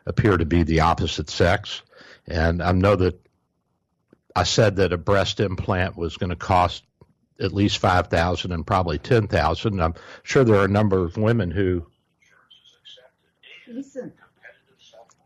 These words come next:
Speaker 1: Come on here. And the, uh, the cost is going to be greater for a breast implant in a patient,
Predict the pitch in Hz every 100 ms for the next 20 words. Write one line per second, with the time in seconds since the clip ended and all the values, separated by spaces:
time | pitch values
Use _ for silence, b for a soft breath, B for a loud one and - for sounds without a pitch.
0 | - - - - - - - - - _
1 | - _ _ _ - _ _ _ _ -
2 | - b b b b _ - - 95 95
3 | 92 - _ _ - - 98 101 95 92
4 | 95 90 80 78 _ _ _ _ _ _
5 | - 98 - 127 131 127 - - 104 92
6 | - 139 180 120 98 76 92 85 80 95
7 | 76 87 87 - 98 82 - 98 87 87
8 | - 85 78 101 87 85 92 -